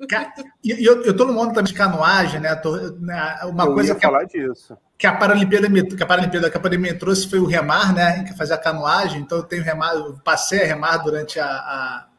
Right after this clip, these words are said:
Speaker 1: a, o, o, a pandemia, né? E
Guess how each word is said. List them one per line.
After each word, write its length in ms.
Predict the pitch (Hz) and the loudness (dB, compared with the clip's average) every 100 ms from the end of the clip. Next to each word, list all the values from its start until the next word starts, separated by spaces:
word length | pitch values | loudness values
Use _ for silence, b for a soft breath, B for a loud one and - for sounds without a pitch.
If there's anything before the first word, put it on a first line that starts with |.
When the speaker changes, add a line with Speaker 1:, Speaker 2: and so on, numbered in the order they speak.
| _ | _
Speaker 1:
a, 260 | 135 135 139 | -20 -18 -16
o, 40 | - 156 156 - 151 165 | -6 -4 -2 2 2 2
o, 240 | 143 139 127 | 2 2 0
a 100 | 143 | -2
pandemia, 580 | 139 160 156 151 202 220 | -2 0 2 4 6 8
né? 400 | 160 185 190 - B B B B B _ | 8 6 4 -2 B B B B B _
E 760 | 190 196 196 196 196 202 - | 6 8 6 6 4 4 -2